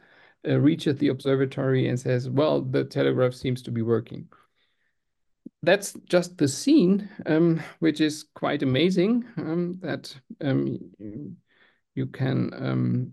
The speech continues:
see such a, um, a strict jump from one medium, um,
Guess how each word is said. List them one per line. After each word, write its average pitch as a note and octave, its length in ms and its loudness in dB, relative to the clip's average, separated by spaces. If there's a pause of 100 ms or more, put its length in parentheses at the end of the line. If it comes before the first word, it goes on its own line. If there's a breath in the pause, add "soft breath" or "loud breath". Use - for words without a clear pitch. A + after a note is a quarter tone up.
(160)
see B2+ 580 -2
such - 400 -8
a, A#2+ 260 0 (180)
um, A2+ 260 -6 (160)
a - 40 -12
strict - 720 -8 (500)
jump C#3+ 420 -2
from A#2+ 200 0
one B2+ 440 -2
medium, B2+ 640 -2 (140)
um, C#3 300 -12